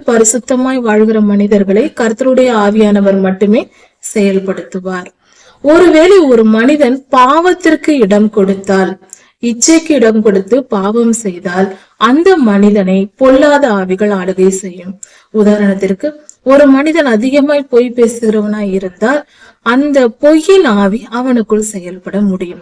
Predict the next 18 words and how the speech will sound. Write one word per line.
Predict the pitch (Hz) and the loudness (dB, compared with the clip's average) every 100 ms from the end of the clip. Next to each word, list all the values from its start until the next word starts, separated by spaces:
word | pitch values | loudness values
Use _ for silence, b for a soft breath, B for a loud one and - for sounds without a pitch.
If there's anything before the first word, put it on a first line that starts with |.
| - | -6
அந்த | 214 226 208 196 | 0 0 0 0
ஆவி | 220 226 359 | 0 2 0
அவன் | 247 214 202 | 0 0 0
தலையின் | 202 202 220 208 | 2 2 2 2
மேல் | 208 190 196 | 0 2 2
இறங்கி | 214 226 370 B B B _ | 2 2 -2 B B B _
அவனை | 208 208 202 269 | -4 0 0 0
ஆளுகை | 226 214 214 208 | -2 0 2 2
செய்ய | 202 - 180 190 | 0 -4 -8 -4
முடியும், | 202 185 180 311 294 | -2 -2 -2 -2 -2
அவனுக்குள் | 254 240 240 330 359 359 | -2 -2 -2 2 2 2
பிரவேசிக்கவும் | 254 240 247 233 233 - 190 226 254 | 2 2 2 -2 -6 -4 -4 -4 -2
முடியும். | 196 185 180 - _ b b b _ | -2 -2 -4 -10 _ b b b _
இது | 269 277 349 226 | 0 2 0 0
ஆவிக்குரிய | 220 254 269 233 214 233 | 0 0 -2 0 2 2
சட்டமாய் | 240 196 196 214 214 214 | 0 -4 -2 -2 0 0
இருக்கிறது. | 208 196 196 185 - b b b b - | 0 -2 -6 -8 -10 b b b b -4
கர்த்தரை | 247 233 - 330 | -2 0 0 2